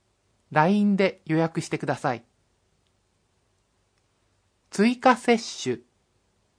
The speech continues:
接種は六ヶ月経過後から。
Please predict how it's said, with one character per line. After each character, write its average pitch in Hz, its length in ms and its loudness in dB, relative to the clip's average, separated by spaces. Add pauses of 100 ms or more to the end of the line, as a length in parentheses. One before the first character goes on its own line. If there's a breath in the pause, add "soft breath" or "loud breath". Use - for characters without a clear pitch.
(1080)
接 - 440 -6
種 175 100 2
は 127 220 0 (360)
六 151 200 2 (100)
ヶ 262 140 0
月 220 320 0
経 170 240 -2
過 175 160 0
後 160 140 0
か 135 140 -2
ら。 107 180 -6